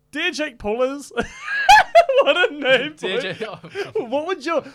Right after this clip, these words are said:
Speaker 1: okay, what would,
Speaker 2: Oh, what, what
Speaker 1: what
Speaker 2: my
Speaker 1: would your
Speaker 2: fans be
Speaker 1: fans be called?
Speaker 2: Of Joe Bell. Um, they'd be cool, um,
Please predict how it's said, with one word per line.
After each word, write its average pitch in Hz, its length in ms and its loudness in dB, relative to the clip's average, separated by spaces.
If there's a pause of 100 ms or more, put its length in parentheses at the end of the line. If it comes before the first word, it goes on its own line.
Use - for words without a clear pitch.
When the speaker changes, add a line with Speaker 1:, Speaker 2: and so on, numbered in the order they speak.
(140)
Speaker 1:
okay, 175 140 -8
what 214 180 -4
would, 240 220 -12 (260)
Speaker 2:
Oh, 175 200 0
what, - 0 -
what 170 120 -12
Speaker 1:
what 185 120 -4
Speaker 2:
my 240 80 4
Speaker 1:
would - 120 -4
your 262 120 0
Speaker 2:
fans 170 120 -8
be 151 60 -6
Speaker 1:
fans 233 360 -2
be 202 180 -12
called? 175 260 -10
Speaker 2:
Of 139 180 -10
Joe 143 140 -12
Bell. 139 280 -10
Um, 170 360 -4 (400)
they'd 165 140 -12
be 208 80 -12
cool, 196 320 -12
um, 147 420 -8